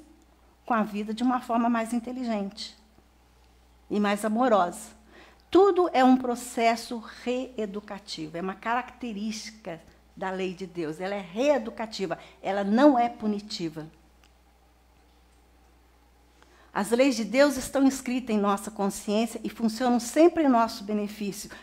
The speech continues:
mesmo que nós não as entendamos ou quando as transgredimos, reeducando-nos e conduzindo-nos ao progresso e à felicidade, porque as leis de Deus são educativas e não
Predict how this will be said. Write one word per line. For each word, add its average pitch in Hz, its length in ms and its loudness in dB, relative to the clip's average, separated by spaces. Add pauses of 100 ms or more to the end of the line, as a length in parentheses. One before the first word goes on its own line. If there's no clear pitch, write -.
mesmo 381 480 6
que 381 140 4
nós 311 320 8
não 294 400 8
as 233 220 0
entendamos 202 720 4 (180)
ou 240 140 8
quando 262 400 6
as 247 360 4
transgredimos, 202 1120 0 (360)
reeducando-nos 339 1040 10
e 254 80 -6
conduzindo-nos 277 880 8
ao 240 140 6
progresso 240 720 4 (200)
e 202 100 -2
à 202 80 0
felicidade, 240 720 2 (300)
porque 254 240 -4
as 247 160 -2
leis 233 260 0
de 254 120 -6
Deus 220 420 0 (140)
são 233 260 0
educativas 220 960 -6 (100)
e 220 60 2
não 220 400 4